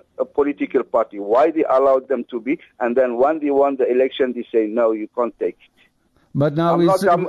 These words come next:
Speaker 2: we've seen, uh, we, we've seen that America, and it would seem
Speaker 1: Yeah.
Speaker 2: clear that, that, that France, uh, seems to share the same kind of opinion, and all the European leaders jumping onto the American bandwagon regarding Venezuela. Venezuela has elections.
Speaker 1: Yeah.
Speaker 2: Maduro is an e-,
Speaker 1: Exactly.
Speaker 2: as an elected leader,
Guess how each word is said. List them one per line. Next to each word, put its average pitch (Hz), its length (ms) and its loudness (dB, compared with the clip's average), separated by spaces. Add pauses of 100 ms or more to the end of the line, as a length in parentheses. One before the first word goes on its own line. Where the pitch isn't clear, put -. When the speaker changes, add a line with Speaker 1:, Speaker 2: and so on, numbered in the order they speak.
(140)
Speaker 2:
we've 170 280 0
seen, 214 380 2
uh, 165 200 2
we, 180 180 0
we've 170 240 2
seen 220 320 0
that 143 180 4
America, 131 720 0 (240)
and 131 200 0
it - 20 2
would 127 180 0
seem 151 220 0
Speaker 1:
Yeah. 123 80 0
Speaker 2:
clear 143 180 2
that, 123 220 0
that, 120 160 0
that 117 180 0
France, 123 420 -2
uh, 120 180 2
seems 117 280 0
to 107 100 -8
share 120 280 0
the 104 100 -4
same 117 240 -4
kind 117 220 -2
of 104 80 -4
opinion, 117 480 0 (320)
and 123 120 0
all 147 160 2
the 123 120 0
European 131 580 0
leaders 120 400 0
jumping 120 380 0
onto 131 240 -2
the 120 100 -2
American 120 440 0
bandwagon 117 760 0
regarding 120 440 0
Venezuela. 131 640 0 (360)
Venezuela 147 600 2
has 123 180 0
elections. 123 640 0
Speaker 1:
Yeah. - 80 -20 (160)
Speaker 2:
Maduro 143 540 2
is 135 180 0
an 131 80 2
e-, 135 80 2
Speaker 1:
Exactly. 165 260 2
Speaker 2:
as 131 120 -2
an 143 100 0
elected 139 540 0
leader, 139 400 2